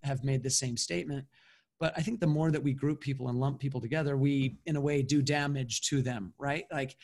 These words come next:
every person is different. And so I think we would say, you know, of Tessa, that she, Tessa has Down syndrome.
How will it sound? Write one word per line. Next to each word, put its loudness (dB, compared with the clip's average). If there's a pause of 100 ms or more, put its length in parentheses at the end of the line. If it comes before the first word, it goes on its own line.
(400)
every 0
person -2
is 0
different. -6
And -2
so 4 (260)
I 2
think -2
we 4
would 6
say, 2 (420)
you 4
know, 4
of 0
Tessa, 0
that 6
she, 6
Tessa 6 (320)
has 6
Down 8
syndrome. 6